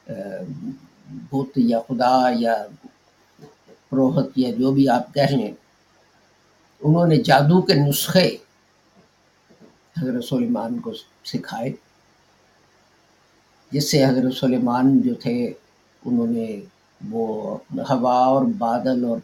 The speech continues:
پرندے اور پتہ نہیں کیا کیا، ان کو اپنے کنٹرول میں لے لیا۔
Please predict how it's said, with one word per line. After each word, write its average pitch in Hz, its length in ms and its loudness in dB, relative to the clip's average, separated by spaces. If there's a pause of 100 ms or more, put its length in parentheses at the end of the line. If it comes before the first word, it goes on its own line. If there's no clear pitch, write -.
پرندے 123 500 0
اور 117 140 -2
پتہ - 240 -10
نہیں 123 260 -4
کیا 113 180 -4
کیا، 117 280 -4 (580)
ان 143 140 4
کو 139 180 2
اپنے 131 160 0
کنٹرول 135 480 2
میں 131 160 4
لے 92 160 -14
لیا۔ - 140 -20